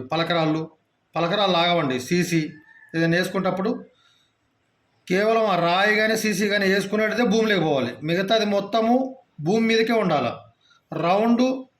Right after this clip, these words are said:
సీసీ వేయాలంటే ఖర్చు బాగా అవుద్ది కాబట్టి ఈ సీసీ కూడా మ్యాక్సిమంగా ఆరు ఇంచులు వేసుకోవాలి. మీరు సైడు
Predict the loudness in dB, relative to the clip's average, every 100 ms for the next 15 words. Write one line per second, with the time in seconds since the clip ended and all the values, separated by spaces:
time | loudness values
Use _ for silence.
0 | _ _ _ -4 -2 0 0 2 0 -2
1 | -2 -2 0 2 2 2 2 0 0 0
2 | -2 -4 -10 _ _ _ _ _ _ _
3 | _ -6 -2 -2 0 0 0 0 0 0
4 | -2 -2 0 0 2 0 0 -2 -2 -4
5 | -4 -6 -10 -20 _ _ _ _ _ _
6 | _ _ _ -4 0 2 2 0 0 2
7 | 2